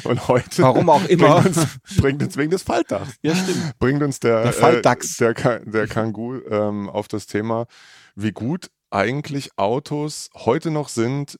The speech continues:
Speaker 1: die in einem Alter aktuell so sich von zwanzig, fünfzehn bis fünfundzwanzig Jahren
Speaker 2: Genau.
Speaker 1: bewegen, sagen wir mal so. Also, äh, ja, vielleicht sogar schon dreißig, wenn man genau nimmt. Wir würden mal so ab neunzehnhundertneunzig starten. Also die, die jungen H-Kennzeichenfähigen Automobile.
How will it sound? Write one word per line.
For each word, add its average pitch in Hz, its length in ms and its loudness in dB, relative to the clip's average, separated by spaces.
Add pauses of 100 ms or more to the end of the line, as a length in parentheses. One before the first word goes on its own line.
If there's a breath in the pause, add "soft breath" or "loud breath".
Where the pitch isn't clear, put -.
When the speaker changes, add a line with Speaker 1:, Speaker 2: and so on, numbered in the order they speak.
Speaker 1:
die 117 500 -2 (120)
in 104 140 0
einem 104 120 -2
Alter 113 560 0
aktuell 104 500 -2
so 101 180 -4
sich 95 160 -8
von 98 180 -6
zwanzig, 95 680 -6 (140)
fünfzehn 117 580 0
bis 107 180 0
fünfundzwanzig 113 580 0
Jahren 123 240 4
Speaker 2:
Genau. 87 140 -2
Speaker 1:
bewegen, 85 220 -4
sagen 87 180 -6
wir - 80 -12
mal - 160 -12
so. - 160 -16 (580 loud breath)
Also, 101 420 4
äh, 95 680 2 (420)
ja, 104 200 0
vielleicht 117 240 2
sogar 127 200 0
schon 135 140 -4
dreißig, 170 420 -4
wenn 95 100 -2
man 95 140 0
genau 92 280 0
nimmt. 95 200 -4
Wir 104 140 -4 (180)
würden 135 160 0
mal 139 140 0
so 127 140 -2
ab - 180 -4
neunzehnhundertneunzig 107 680 0
starten. 85 460 -6
Also 107 380 -4
die, 107 280 -10
die 113 140 -2
jungen 147 380 0 (260 loud breath)
H-Kennzeichenfähigen 95 1300 -2
Automobile. 98 720 -6